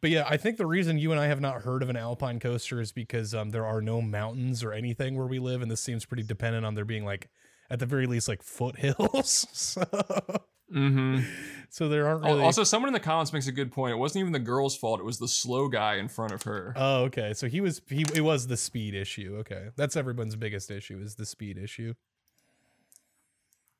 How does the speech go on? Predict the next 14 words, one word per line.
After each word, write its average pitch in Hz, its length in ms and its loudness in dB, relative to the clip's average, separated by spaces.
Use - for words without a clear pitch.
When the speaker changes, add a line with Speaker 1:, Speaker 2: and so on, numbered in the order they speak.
Speaker 2:
Yeah. 123 600 0
He 131 60 -4
says, 156 140 2
"Oh, 180 120 4
rules 160 460 2
are 131 220 4
you're 110 120 0
not 110 240 2
allowed 117 320 0
to 104 60 -2
stop - 420 0
on 110 100 -6
the 101 80 -8
track," 110 440 -8